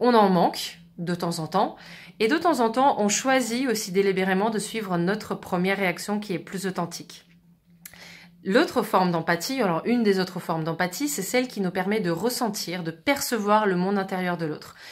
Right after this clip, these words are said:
et de ressentir ce qu'il ressent, sans savoir pourquoi et sans forcément savoir quoi en faire, mais de ressentir. Et ben ça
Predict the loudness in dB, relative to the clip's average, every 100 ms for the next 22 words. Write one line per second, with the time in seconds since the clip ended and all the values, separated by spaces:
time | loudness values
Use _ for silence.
0 | -20 -18 -4 2 4 4 4 0 -2 -4
1 | -4 -4 -2 -2 -4 -10 -12 -20 -20 -10
2 | -4 2 4 4 2 0 -8 -8 0 2
3 | 2 -2 _ -20 -20 -20 -6 -2 2 4
4 | 4 2 0 2 2 2 2 0 0 0
5 | 0 -4 -6 -14 _ -20 -20 -14 0 4
6 | 4 4 2 2 0 2 -2 -2 -6 -8
7 | -2 0 0 0 4 4 4